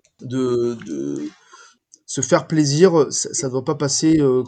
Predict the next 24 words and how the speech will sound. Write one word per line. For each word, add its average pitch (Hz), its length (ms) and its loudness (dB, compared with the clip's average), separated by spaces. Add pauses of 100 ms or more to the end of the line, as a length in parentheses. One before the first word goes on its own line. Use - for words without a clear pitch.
que 147 60 -4
par 135 200 -6
ça, 143 160 -4
quoi. 113 220 -12
Voilà, 113 180 -10
se 127 140 -6
faire 143 180 -4
plaisir, 139 380 -4
ça - 100 -8
doit 120 160 -6
pas 135 100 -2
être 135 60 -4
dans 135 80 -6
l'excès 123 300 -6
tous 147 160 -12
les 127 80 -4
jours, 131 300 -4 (340)
parce 113 120 -18
que 127 60 -12
sinon, 143 480 -2
c'est, - 180 -6
c'est - 180 -6
plus, 147 300 0
euh, 120 160 2